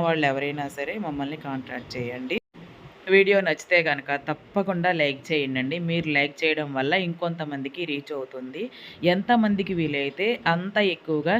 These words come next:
షేర్ చేయండి. ఇది ప్రతి ఒక్కరికి ఉపయోగపడుతుంది. ఇంటింటికి భగవద్గీత అనే నినాదంతో పనిచేస్తూ ఉన్నామండి మేము.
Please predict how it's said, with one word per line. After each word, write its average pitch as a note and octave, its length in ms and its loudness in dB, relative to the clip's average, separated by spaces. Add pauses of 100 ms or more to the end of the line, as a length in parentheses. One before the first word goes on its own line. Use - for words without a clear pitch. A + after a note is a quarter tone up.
షేర్ C#3+ 260 2 (120)
చేయండి. C3 500 -6 (440)
ఇది G#3+ 100 2 (100)
ప్రతి F3+ 320 0
ఒక్కరికి D#3+ 340 -6
ఉపయోగపడుతుంది. B2+ 920 -2 (2250)
ఇంటింటికి G3+ 760 0 (120)
భగవద్గీత D3+ 680 0
అనే D3 320 4
నినాదంతో C3+ 1000 0
పనిచేస్తూ C3+ 600 -4 (120)
ఉన్నామండి B2+ 720 -2
మేము. C3 260 -6